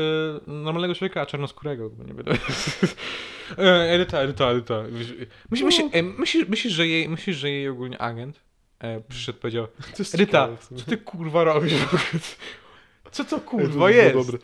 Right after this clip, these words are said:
Speaker 2: Drama,
Speaker 1: Nie
Speaker 2: dra-,
Speaker 1: możesz tak robić.
Speaker 2: drama z agentem,
Speaker 1: No, to drama z
Speaker 2: kurwa.
Speaker 1: agentem, nie?
Speaker 2: Ty przychodzi na live, a mówisz, kurwa, co ty odpierdalasz znowu?
Speaker 1: Edyta, kurwa, co ty odpierdalasz? Jezus Maria. Słuchaj, ja mam w
Speaker 2: Mhm.
Speaker 1: tu-, ja, ja mam, kurwa, pieniądze za-, zalokowane,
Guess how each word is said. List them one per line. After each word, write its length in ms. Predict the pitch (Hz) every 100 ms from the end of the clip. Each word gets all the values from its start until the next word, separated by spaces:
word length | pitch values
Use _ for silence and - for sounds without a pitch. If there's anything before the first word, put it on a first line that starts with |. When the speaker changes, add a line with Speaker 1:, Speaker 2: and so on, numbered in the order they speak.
| - -
Speaker 2:
Drama, 480 | 127 123 127 127 127
Speaker 1:
Nie 160 | 240 330
Speaker 2:
dra-, 40 |
Speaker 1:
możesz 280 | 349 214 -
tak 180 | 190 151
robić. 360 | 151 131 127 -
Speaker 2:
drama 260 | 170 156 127
z 140 | - 147
agentem, 380 | 131 127 143 175 180
Speaker 1:
No, 60 |
to 100 | 170
drama 140 | 170 180
z 120 | 165
Speaker 2:
kurwa. 60 |
Speaker 1:
agentem, 440 | 165 160 139 131 139
nie? 80 | 170 - -
Speaker 2:
Ty 100 | 160
przychodzi 460 | - - 156 135 139
na 100 | 135
live, 340 | 131 135 131
a 60 | 135
mówisz, 200 | 135 147 - -
kurwa, 220 | - 117 117
co 140 | 117
ty 120 | 117
odpierdalasz 600 | 113 - 120 120 117 123
znowu? 200 | 123 202
Speaker 1:
Edyta, 200 | 220 135
kurwa, 340 | - 247 - -
co 120 | 220
ty 100 | 240
odpierdalasz? 1000 | 240 - 247 240 220 254 226 196 180 -
Jezus 400 | 254 233 - -
Maria. 380 | 202 165 127 120 - - - -
Słuchaj, 300 | 165 151 110 - -
ja 160 | 143 190
mam 140 | 208
w 20 |
Speaker 2:
Mhm. 180 | - 185
Speaker 1:
tu-, 60 | 170
ja, 160 | 180 -
ja 220 | 165 202
mam, 160 | 220 214
kurwa, 280 | 196 190 190
pieniądze 420 | 185 170 165 120
za-, 140 | 120 120
zalokowane, 600 | - 143 139 127 123 117